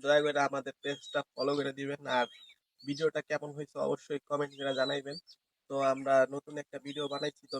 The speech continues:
ভিডিওটা নিয়ে মূলত হয়েছে যে আমরা একটু সবাই একটু চিকেন ফ্রাই করে খাইতেছি। তো চিকেন ফ্রাইটা কেমন হয়েছে আপনারা সবাই দেখবেন, আর আমরা নিজেরাই বানাইছি, তো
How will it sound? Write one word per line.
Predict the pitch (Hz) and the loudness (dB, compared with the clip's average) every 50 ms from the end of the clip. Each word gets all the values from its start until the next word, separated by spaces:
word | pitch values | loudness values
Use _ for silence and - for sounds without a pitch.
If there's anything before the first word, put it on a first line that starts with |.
| 123 131 | -6 -8
ভিডিওটা | 131 - 143 143 139 - 143 135 143 | -10 -4 -4 -4 -2 -2 -2 -4 -2
নিয়ে | 143 143 - - _ _ _ _ _ | -4 -4 -6 -6 _ _ _ _ _
মূলত | 139 139 139 135 - 139 139 131 | -8 -8 -8 -6 -4 -2 -2 0
হয়েছে | 131 131 - - 139 135 | -2 -2 -4 -8 -8 -2
যে | 131 135 131 | 0 0 0
আমরা | 127 131 127 123 127 127 127 | 0 -2 -4 2 4 4 4
একটু | - _ - 135 127 123 120 117 _ _ _ _ _ _ _ _ _ _ | 4 _ -10 -14 -12 -10 -10 -12 _ _ _ _ _ _ _ _ _ _
সবাই | - 131 131 131 - _ | -2 0 0 0 0 _
একটু | _ _ - 139 _ - | _ _ -10 -10 _ -8
চিকেন | 165 165 170 165 160 - | -14 -8 -8 -8 -8 -6
ফ্রাই | - 151 147 147 - - | -2 0 2 2 2 0
করে | 156 147 147 143 | 2 2 2 4
খাইতেছি। | 151 147 147 - 156 _ - 147 196 - - 508 523 453 - _ 508 508 427 | 2 0 0 -2 -6 _ -6 -10 -10 -10 -8 -8 -8 -8 -8 _ _ -14 -6
তো | - 147 143 - - | -2 -2 -2 -2 -4
চিকেন | - 143 156 151 _ - | -14 -12 -12 -12 _ -6
ফ্রাইটা | 151 147 147 143 147 - - | -2 -2 -2 -2 -4 -6 -6
কেমন | 147 147 143 147 143 139 | -4 -4 -4 -4 0 0
হয়েছে | 139 135 - - 156 143 | 0 0 0 2 2 2
আপনারা | - - 143 135 135 - | 2 0 -4 -6 -6 -4
সবাই | - 135 131 120 123 | -2 -4 -4 -2 -2
দেখবেন, | 139 139 127 - 131 131 139 135 | -4 -4 -4 -6 -10 -8 -6 -4
আর | 135 131 | -4 -4
আমরা | 131 135 135 135 139 | -4 -4 -6 -4 -2
নিজেরাই | 147 160 180 165 156 143 143 139 | -2 -2 -4 -2 -2 -2 0 0
বানাইছি, | 143 143 143 139 _ - 147 160 - _ _ _ _ _ _ _ - | 0 0 -2 -4 _ -10 -16 -16 -16 _ _ _ _ _ _ _ -10
তো | 135 | -4